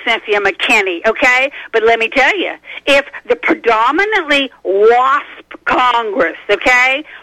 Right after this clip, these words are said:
with their large number, wanted to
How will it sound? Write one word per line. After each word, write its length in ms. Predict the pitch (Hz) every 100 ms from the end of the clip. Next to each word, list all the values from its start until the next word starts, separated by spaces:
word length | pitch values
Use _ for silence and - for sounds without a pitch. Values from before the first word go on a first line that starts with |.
| -
with 160 | 269 285
their 200 | 247 226 208
large 1000 | 202 208 220 247 294 330 359 359 349 294
number, 720 | 294 294 311 302 285 196 - - - -
wanted 520 | 196 247 294 320 311
to 120 | 247